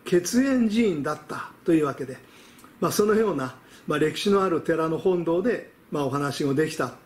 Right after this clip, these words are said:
ということに感謝しまして、まあ、講演を締めくくった次第です。まあ、今日は、まあ、信長、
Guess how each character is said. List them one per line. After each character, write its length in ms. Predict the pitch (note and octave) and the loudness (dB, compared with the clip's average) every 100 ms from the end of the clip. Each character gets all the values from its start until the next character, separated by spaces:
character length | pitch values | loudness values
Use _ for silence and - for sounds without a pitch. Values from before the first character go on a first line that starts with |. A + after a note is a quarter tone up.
| - | -4
と 80 | |
い 20 | C#3 | -2
う 40 | |
こ 60 | C#3+ | 0
と 120 | D#3+ | -2
に 100 | B2+ | -2
感 220 | D3+ C#3 | -2 -4
謝 120 | C3 | -4
し 120 | A#2+ | -6
ま 120 | C#3+ E3 | -8 -8
し 120 | - | -6
て、 220 | C3+ A#2 - - - - | -8 -8 -16 -18 -16 -8
ま 120 | C#3 | -6
あ、 40 | |
講 240 | - D3 C#3 | -2 0 2
演 160 | D#3+ | 2
を 380 | G#3 D3 C3+ B2 | 0 -2 -4 -6
締 160 | - C#3 | -6 -6
め 100 | B2 | -6
く 160 | C3 | -8
く 40 | A#2 | -10
っ 200 | - - | -16 -8
た 160 | D3 | -8
次 140 | - C3 | -6 -10
第 180 | A#2 | -10
で 100 | A#2 | -10
す。 280 | - - - - - - - | -10 -10 -12 -20 -20 -20 -4
ま 80 | F#3 | 0
あ、 20 | F#3+ | 2
今 100 | F3 | 0
日 80 | |
は、 160 | C3 C3+ - - - - | -2 -8 -18 -20 -18 -12
ま 160 | D#3 C3+ | -6 -6
あ、 680 | - - - - - - D3+ | -6 -14 -20 -20 -20 -14 -4
信 180 | D3 D#3+ | 0 0
長、 360 | C#3+ C3 - | 0 -4 -10